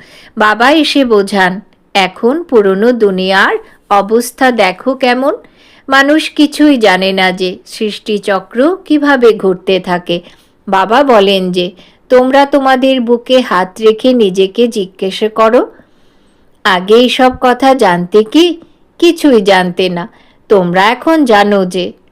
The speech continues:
বাবা আবারও এসে আমাদের এই বিশ্বের বাদশাহী দেন। কারোর বুদ্ধিতেই এই কথা আসবে না যে বিশ্বের বাদশাহী কি। বিশ্ব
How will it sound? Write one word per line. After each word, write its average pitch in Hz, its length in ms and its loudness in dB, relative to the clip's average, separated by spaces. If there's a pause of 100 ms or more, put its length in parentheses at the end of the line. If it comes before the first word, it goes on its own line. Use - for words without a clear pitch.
বাবা 196 400 2
আবারও 196 420 2
এসে 226 420 2 (320)
আমাদের 196 520 0
এই 262 140 2
বিশ্বের 240 540 0
বাদশাহী 185 680 -4
দেন। 175 260 -2 (480)
কারোর 262 400 2
বুদ্ধিতেই 262 720 0
এই 202 160 4
কথা 190 360 0
আসবে 190 420 0
না 185 200 0
যে 175 240 -4 (320)
বিশ্বের 202 520 0
বাদশাহী 196 800 0 (160)
কি। 196 280 -4 (540)
বিশ্ব 285 440 0